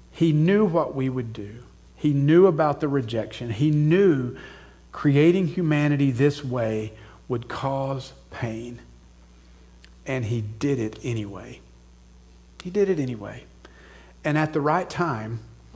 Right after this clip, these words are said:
doesn't say, "Well, now I'm gonna reveal to you my plan." At the right time, he reveals his heart. In the death of Jesus Christ,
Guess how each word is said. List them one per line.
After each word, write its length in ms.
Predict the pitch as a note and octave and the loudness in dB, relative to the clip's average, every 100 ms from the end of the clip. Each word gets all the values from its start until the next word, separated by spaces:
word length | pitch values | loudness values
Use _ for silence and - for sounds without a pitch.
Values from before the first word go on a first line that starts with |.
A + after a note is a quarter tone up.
| - - - - | -20 -20 -14 0
doesn't 300 | D#3 C#3+ D3+ | 0 0 -2
say, 260 | D#3+ D3+ | 2 4
"Well, 160 | C3+ C3 | 2 2
now 280 | C#3+ E3+ E3 | 2 4 4
I'm 100 | D3+ | 2
gonna 160 | D3+ | 2
reveal 400 | C#3+ C3 C#3 C#3+ | 2 2 4 4
to 140 | C#3 C3 | 4 -2
you 100 | B2 | -2
my 180 | A#2 | -2
plan." 460 | A2 - C#3 A2+ A2 | -6 -4 -4 -2 -4
At 140 | A2+ | -6
the 40 | B2+ | -2
right 300 | C#3 D3 - | 0 0 -2
time, 480 | D#3+ D#3+ C3+ A#2+ A2+ - - - - - - - - - - - | -6 -4 -2 -4 -8 -14 -20 -20 -20 -20 -20 -20 -20 -20 -20 -8
he 160 | C#3 | -4
reveals 480 | B2 A#2+ A#2+ A#2+ A2+ | -2 -2 -2 -4 -4
his 140 | A2 - | -8 -8
heart. 400 | - G2 - - - - - - - - - - - - - - - | -10 -10 -12 -18 -20 -20 -20 -20 -20 -20 -20 -20 -20 -20 -20 -20 -10
In 60 | B2+ | -4
the 80 | A#2 | 0
death 260 | B2+ C3 | 0 0
of 100 | C#3+ | -2
Jesus 360 | B2 C3 C3 C3 | -2 -2 -2 -8
Christ, 540 | - A2 G#2 - - | -6 -6 -6 -10 -18